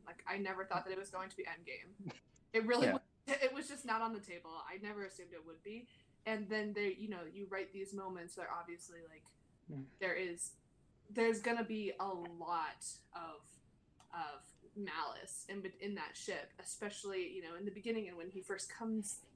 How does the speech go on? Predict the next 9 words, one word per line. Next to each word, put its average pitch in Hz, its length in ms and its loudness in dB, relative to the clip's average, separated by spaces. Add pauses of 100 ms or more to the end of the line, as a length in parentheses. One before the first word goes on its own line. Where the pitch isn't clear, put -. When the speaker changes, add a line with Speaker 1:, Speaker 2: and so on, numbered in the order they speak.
Speaker 1:
um, 165 380 0
and 180 120 -4
joins 208 380 4
them. 202 360 0 (440)
That's 180 240 2
just 185 260 -4
all 190 160 4
sorts 180 300 -4
of 165 160 -4